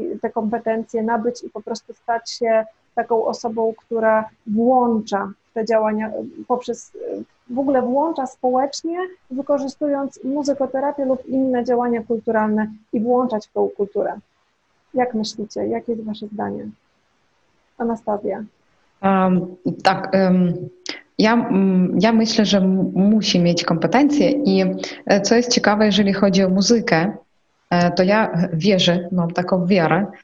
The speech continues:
Speaker 2: e, i, i, że osoba, która, e, p-, prowadzi zajęcia muzyczne, musi też, e, do siebie dojść w tej muzyce,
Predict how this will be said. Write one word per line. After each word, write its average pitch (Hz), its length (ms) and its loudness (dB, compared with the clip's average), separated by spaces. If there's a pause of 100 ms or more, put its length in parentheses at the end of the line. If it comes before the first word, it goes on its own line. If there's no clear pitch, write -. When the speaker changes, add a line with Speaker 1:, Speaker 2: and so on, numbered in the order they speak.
(200)
Speaker 2:
e, 170 400 0
i, 175 380 -2
i, 175 80 0 (400)
że 170 260 2
osoba, 190 360 2
która, 180 480 2 (100)
e, 170 460 0 (220)
p-, - 160 -4
prowadzi 208 480 2
zajęcia 175 380 2
muzyczne, 180 500 0 (340)
musi 196 280 0
też, 196 400 2
e, 180 160 4
do 180 140 2
siebie 185 340 2
dojść 165 380 0
w - 40 -18
tej 160 160 -2
muzyce, 160 520 -2